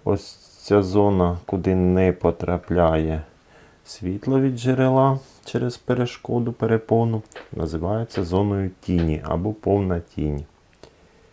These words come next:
Так, ну от утворення тіні можемо спостерігати за рисунком. Цей м-, рисунок з-, замалюємо до зошита.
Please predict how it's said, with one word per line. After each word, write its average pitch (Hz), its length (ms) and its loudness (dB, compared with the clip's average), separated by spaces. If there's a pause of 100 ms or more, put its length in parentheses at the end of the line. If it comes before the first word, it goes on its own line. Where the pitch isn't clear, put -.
(1300)
Так, 90 400 2
ну 123 200 2
от 95 180 2
утворення 92 600 0
тіні 92 320 0
можемо 87 480 2
спостерігати 92 880 -2
за 92 180 0
рисунком. 110 600 -2
Цей - 180 2
м-, 107 300 0
рисунок 95 640 0
з-, 82 140 -10 (180)
замалюємо 90 1300 2
до 82 220 -4
зошита. 85 680 -2